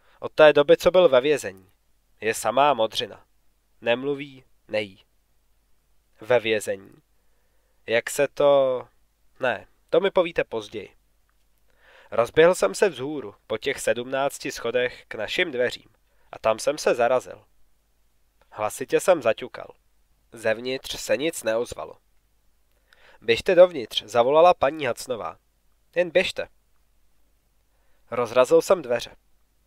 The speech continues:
Okamžitě na mě zaútočil závan studeného vzduchu, páchnoucího kouřem.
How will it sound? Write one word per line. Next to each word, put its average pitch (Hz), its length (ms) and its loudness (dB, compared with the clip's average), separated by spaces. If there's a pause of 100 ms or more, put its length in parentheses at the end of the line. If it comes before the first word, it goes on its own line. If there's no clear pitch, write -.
(420)
Okamžitě 120 580 -2
na 147 100 2
mě 165 160 2
zaútočil 139 760 -2
závan 123 420 2
studeného 131 600 0
vzduchu, 123 480 -12 (120)
páchnoucího 123 760 -2
kouřem. - 460 -8